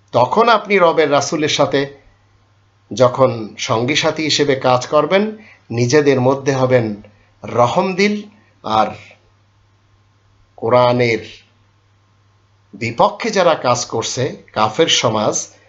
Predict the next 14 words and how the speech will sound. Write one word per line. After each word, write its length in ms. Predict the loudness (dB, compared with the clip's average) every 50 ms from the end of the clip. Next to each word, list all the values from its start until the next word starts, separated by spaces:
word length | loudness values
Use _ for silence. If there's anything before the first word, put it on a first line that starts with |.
| _ _ _ -8
তাদের 340 | -6 -4 -2 -2 -2 -2 -2
জন্য 240 | -4 -2 0 2
আপনি 300 | 2 2 0 -2 -4 -4
হবেন 380 | -2 -2 -2 -2 -2 -4 -4 -6 -10 -10
কঠোর। 340 | -10 -10 -10 -10 -12 -14 -16 -18 -20 -20 _ _ _ _ _ _ _ _ _ _ _ _ _ _ -20 -20 -20 _ -12 -8
এটি 440 | -8 -2 2 2 2 2 0 -2
আটচল্লিশ 600 | -2 -4 -4 -4 -2 -2 -2 -2 -2 -2 -2 -2
নম্বর 160 | -2 0 0 0
সূরা 320 | -2 -2 0 2 2 2
আল 120 | 2 0
ফাতা, 440 | -4 -4 -4 -4 -2 -2 -2 -2 -4 -8 -16 _ _ _ _ _ _ _ _ _ _ _ _ _ _ _ _ _ _ _ _ _ _ _ _ _
এর 160 | -10 -6 -2 0
আয়াত 360 | 2 4 4 4 2 0 -2
নম্বর 300 | 0 2 2 2 2